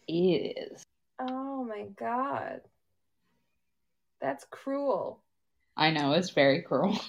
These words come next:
Speaker 1: <laughs>
Speaker 2: That's cruel and unjust punishment.
Speaker 1: Mm-hmm.
Speaker 2: That the court would strike that down.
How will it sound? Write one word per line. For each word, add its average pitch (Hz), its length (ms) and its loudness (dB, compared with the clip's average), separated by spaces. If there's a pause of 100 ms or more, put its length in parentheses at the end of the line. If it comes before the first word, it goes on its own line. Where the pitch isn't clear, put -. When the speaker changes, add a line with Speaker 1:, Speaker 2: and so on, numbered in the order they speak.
(100)
Speaker 1:
<laughs> - 200 -20
Speaker 2:
That's 269 160 -6
cruel 269 560 4
and 208 440 -2 (840)
unjust 240 640 0
punishment. 220 640 -4 (500)
Speaker 1:
Mm-hmm. 175 500 4 (500)
Speaker 2:
That 247 160 -6
the 196 60 -10
court 302 340 4
would - 120 -6
strike 262 420 -2
that 185 200 -4
down. 190 380 -4